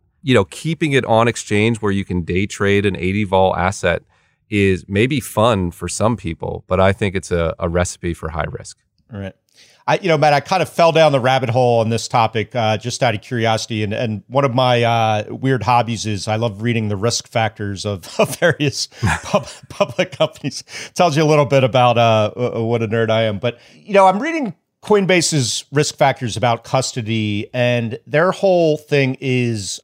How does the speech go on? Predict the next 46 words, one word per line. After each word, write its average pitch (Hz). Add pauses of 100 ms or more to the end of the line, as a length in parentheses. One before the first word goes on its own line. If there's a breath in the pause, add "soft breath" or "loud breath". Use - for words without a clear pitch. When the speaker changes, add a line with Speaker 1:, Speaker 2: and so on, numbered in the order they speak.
Speaker 2:
we're 160
doing, 196
uh, 147
I, 185
I 196
can 202
actually 165
read 139
'em 113
right, 117
right 117
for 107
you 95
here. 101
"We, 117
we 147
place 147
great 170
importance 170
on 131
safeguarding 175
crypto 143
assets 131 (320 soft breath)
we 127
custody 139
and 123
keeping 202
them, 151
quote, 151
bankruptcy 185
remote 127
from 120
our, 117
our 113 (220)
general 127
creditors." 113 (420 soft breath)
The 202
problem, 359
though, 262
is 185
that, 170 (220)
and 160
they 151
say 175
this 147
here, 127